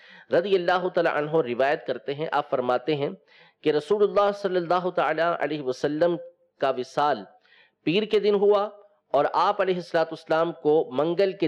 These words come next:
دن دفنایا گیا۔ پچھلی جو روایت تھی، اس میں منگل کو رات کے وقت دفنانے کا تھا، اس روایت میں دن میں دفنانے کا تذکرہ ہے۔ تو علماء نے یہ ارشاد فرمایا کہ اس کا مطلب ہے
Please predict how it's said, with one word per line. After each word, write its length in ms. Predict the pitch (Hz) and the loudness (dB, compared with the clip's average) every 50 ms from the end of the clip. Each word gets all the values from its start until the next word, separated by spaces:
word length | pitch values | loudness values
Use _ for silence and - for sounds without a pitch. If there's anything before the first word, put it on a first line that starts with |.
| 120 110 156 | -2 0 2
دن 180 | 170 170 151 139 | 2 2 2 0
دفنایا 400 | 127 - - 120 123 120 113 104 | -2 -2 -2 -2 0 0 0 0
گیا۔ 280 | - 95 85 82 - - _ _ _ _ _ _ _ _ _ _ _ - | -4 -6 -10 -12 -14 -18 _ _ _ _ _ _ _ _ _ _ _ -10
پچھلی 240 | 127 - 165 175 | -6 -2 0 0
جو 120 | 175 180 180 | 2 4 2
روایت 340 | 165 165 170 175 180 175 - | 4 4 2 2 2 0 0
تھی، 100 | 196 190 | 0 -2
اس 140 | 185 - | -2 0
میں 120 | 165 175 175 | 0 2 2
منگل 320 | 160 156 156 156 175 175 | 2 2 2 2 0 2
کو 160 | 170 175 170 196 214 - - - - _ _ _ _ _ _ | 2 2 2 2 0 -2 -10 -18 -20 _ _ _ _ _ _
رات 460 | 101 101 110 139 156 175 190 190 - - | -8 -4 0 0 2 2 0 0 0 2
کے 80 | 180 | 2
وقت 220 | 165 165 151 131 147 | 2 2 0 0 -2
دفنانے 400 | 135 - 131 143 135 139 147 139 | -6 -4 -2 -2 -2 0 0 0
کا 120 | 147 139 135 - | 0 0 0 0
تھا، 140 | 151 139 147 - - | -2 -4 -4 -4 -6
اس 180 | 175 - - | -10 -8 -4
روایت 460 | 151 147 143 156 160 170 170 170 - - | -2 0 2 2 2 2 2 0 -2 -2
میں 140 | 160 165 170 - _ _ _ _ _ _ _ _ _ _ - 190 101 - - | -2 -2 -2 -4 _ _ _ _ _ _ _ _ _ _ -20 -20 -8 -2 2
دن 240 | 170 214 226 214 196 | 2 2 2 2 2
میں 120 | 190 175 | 2 2
دفنانے 460 | 143 151 - - - 143 143 147 147 139 | 2 0 -2 -2 -2 0 0 0 0 0
کا 240 | - 139 139 160 - - - _ _ _ _ _ - | 2 2 0 0 -2 -6 -12 _ _ _ _ _ -4
تذکرہ 420 | 123 123 - - - 175 185 180 165 | -4 -4 -2 -2 0 2 2 2 0
ہے۔ 120 | 143 135 - - - _ _ _ _ _ _ _ - | -2 -6 -10 -12 -20 _ _ _ _ _ _ _ -12
تو 80 | 113 - | -4 0
علماء 320 | 139 151 170 185 185 202 202 | 2 2 2 2 2 2 0
نے 80 | 202 | 0
یہ 140 | 190 175 190 | 2 2 0
ارشاد 260 | 185 185 - 175 175 170 | 0 0 0 -2 -2 0
فرمایا 300 | - 156 151 151 156 165 | -2 -2 -2 0 0 0
کہ 120 | 170 170 170 | 0 0 -2
اس 100 | 160 - | -4 -2
کا 120 | - 160 147 | -2 -2 0
مطلب 380 | 143 139 - 165 175 170 135 117 | 0 -2 -2 -2 -2 -2 -2 -4
ہے 120 | 117 123 | -6 -8